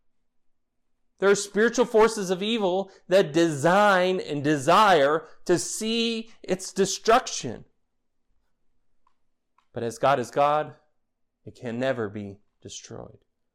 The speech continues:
So he prays for the Ephesians and continues in verse seventeen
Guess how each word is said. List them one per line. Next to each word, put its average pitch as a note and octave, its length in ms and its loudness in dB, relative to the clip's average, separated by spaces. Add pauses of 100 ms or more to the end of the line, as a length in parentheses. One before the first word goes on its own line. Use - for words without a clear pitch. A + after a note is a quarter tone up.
(2000)
So D#3 640 2 (720)
he D3 160 -6
prays F3+ 920 2 (100)
for C#3+ 140 -6
the C3 80 -4
Ephesians F3 1040 -4 (1160)
and A#2+ 140 -10
continues F3 720 -2
in C3+ 100 -2
verse C#3 280 -4
seventeen E3 880 -4